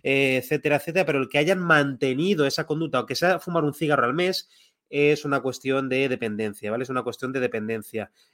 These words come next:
Eh, es la única razón por la que una persona va a continuar fumando tabaco, sea por dependencia física o psicológica. Y, por supuesto, debemos hablar de dependencia.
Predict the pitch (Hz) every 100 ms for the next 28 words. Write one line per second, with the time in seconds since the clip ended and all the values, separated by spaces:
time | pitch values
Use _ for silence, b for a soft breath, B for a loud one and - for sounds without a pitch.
0 | - 127 127 123 123 123 120 120 - _
1 | - 143 147 147 131 143 139 139 135 -
2 | 127 123 143 135 127 - 135 139 123 135
3 | 135 139 131 - 123 123 131 131 B B
4 | - 131 131 135 123 113 117 - - 143
5 | 147 135 135 120 107 110 - 147 180 175
6 | - 151 156 165 - 156 - 120 117 -
7 | 120 110 104 _ 147 147 139 - 123 139
8 | 127 120 127 123 123 113 107 110 - 107